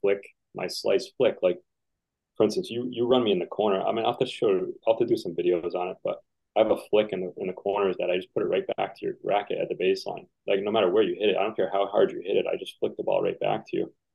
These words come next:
But it's, it's a creative shot, and it's very tricky. It's hard to teach. Like,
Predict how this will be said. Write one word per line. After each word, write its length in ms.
But 100
it's, 300
it's 180
a 60
creative 440
shot, 460
and 100
it's 200
very 240
tricky. 360
It's 100
hard 180
to 80
teach. 380
Like, 160